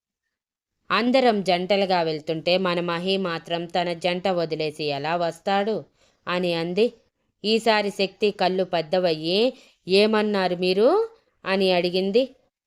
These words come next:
రుద్ర చిరునవ్వుతో, "హా, నువ్వు అనుకున్న, అనుకుంటుంది నిజమే.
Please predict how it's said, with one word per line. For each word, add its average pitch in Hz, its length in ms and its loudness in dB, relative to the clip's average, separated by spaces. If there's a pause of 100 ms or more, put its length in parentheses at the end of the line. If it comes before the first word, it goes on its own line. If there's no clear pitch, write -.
(1700)
రుద్ర 214 260 4
చిరునవ్వుతో, 196 1040 2 (280)
"హా, 214 380 2
నువ్వు 185 280 -2
అనుకున్న, 185 720 -2
అనుకుంటుంది 180 760 -2
నిజమే. 170 440 -2